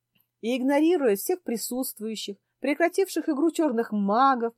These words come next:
и сидящую рядом со мной принцессу, герцог прошёл через гостиную, наклонился, взял мои ладони, нежно поцеловал обе и тихо спросил: "Как ты, мой ангел?"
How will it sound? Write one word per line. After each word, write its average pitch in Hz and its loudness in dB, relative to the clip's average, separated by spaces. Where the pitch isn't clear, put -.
и 277 -2
сидящую 320 0
рядом 294 0
со 269 0
мной 269 2
принцессу, 247 2
герцог 262 -2
прошёл 277 2
через 240 -4
гостиную, 233 -4
наклонился, 190 -4
взял 285 6
мои 277 2
ладони, 254 2
нежно 233 0
поцеловал 226 2
обе 262 2
и 233 -6
тихо 262 -4
спросил: 175 -8
"Как 339 -4
ты, 208 -4
мой 202 -2
ангел?" 185 -6